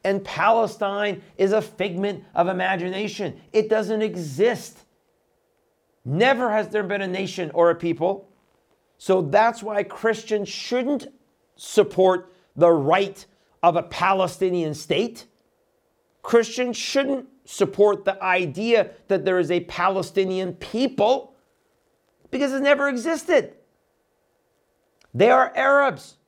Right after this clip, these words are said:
and they have no right to that land. Now, maybe they can coexist,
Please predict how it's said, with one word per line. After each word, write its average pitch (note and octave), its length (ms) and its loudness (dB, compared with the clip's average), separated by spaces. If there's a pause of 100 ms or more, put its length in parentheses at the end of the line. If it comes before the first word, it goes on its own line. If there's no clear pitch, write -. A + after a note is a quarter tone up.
(840)
and A#3 160 6
they B3+ 120 8
have A#3+ 200 2
no A#3 460 0
right A3 440 2
to A#3+ 220 -4
that A#3 260 2
land. B3 600 0 (2750)
Now, F#3+ 360 2 (1600)
maybe G#3 360 2
they A#3+ 120 4
can G#3+ 220 -4
coexist, A3+ 800 -2